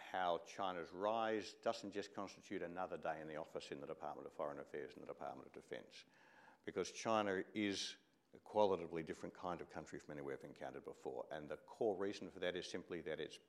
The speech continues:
bigger and richer. For the first time since European settlement, there is an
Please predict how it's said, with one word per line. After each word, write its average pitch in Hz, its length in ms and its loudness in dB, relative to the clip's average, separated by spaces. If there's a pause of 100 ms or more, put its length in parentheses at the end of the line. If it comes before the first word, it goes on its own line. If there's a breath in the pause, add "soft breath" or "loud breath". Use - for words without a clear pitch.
(180)
bigger 73 240 0 (160)
and 73 180 -8
richer. - 340 -8 (800 loud breath)
For 87 60 -4
the - 80 -2
first - 420 4
time 92 240 4
since - 260 -8
European 82 460 -2
settlement, 73 500 -4
there 78 120 0
is 73 120 -4
an - 80 -6